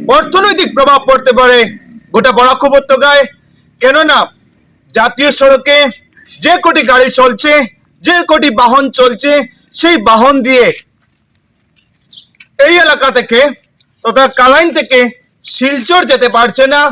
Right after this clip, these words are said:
স্থানীয় যারা যাত্রী রয়েছেন, কিংবা দূরপাল্লার লরিগুলি বরাকে আসতে হিমশিম খেতে হচ্ছে।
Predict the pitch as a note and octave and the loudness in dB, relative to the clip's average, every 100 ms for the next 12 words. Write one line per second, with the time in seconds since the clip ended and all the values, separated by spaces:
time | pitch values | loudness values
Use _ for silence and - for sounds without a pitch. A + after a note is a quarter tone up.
0 | - - - - - C4+ C#4 D4+ D4+ D4 | -6 -20 -20 -16 -4 -2 0 2 2 2
1 | C4+ _ _ _ - A#3 B3 A3+ G3+ - | 0 _ _ _ -4 0 2 2 0 -8
2 | _ _ _ - - - - - - _ | _ _ _ -20 -20 -20 -20 -20 -20 _
3 | _ - C4 C#4 F4 D#4+ B3+ G3+ F3+ G3 | _ -6 -4 -2 0 2 2 0 -2 -4
4 | D3+ - _ _ - - - - D#4 F4 | -6 -12 _ _ -20 -20 -16 -4 0 2
5 | E4+ G3 - - _ _ - - - - | 2 0 -2 -14 _ _ -20 -20 -20 -4
6 | A#3 C#4 D4 C#4+ C#4+ C#4 A#3+ B3 C#4+ C#4+ | -2 0 0 2 2 2 2 2 2 2
7 | C4+ F#3 - - - - - - E3 G#3+ | 0 -2 -8 -20 -20 -20 -20 -8 -2 2
8 | B3+ A#3 D4 C#4 B3+ - G#3+ D4 C4+ - | 0 0 0 0 0 -2 0 0 0 -6
9 | - - A#3 E4 E4 F4+ D#4+ C#4 C4 B3 | -18 -6 -2 0 0 0 0 0 0 2
10 | B3+ - B3+ | 0 0 -2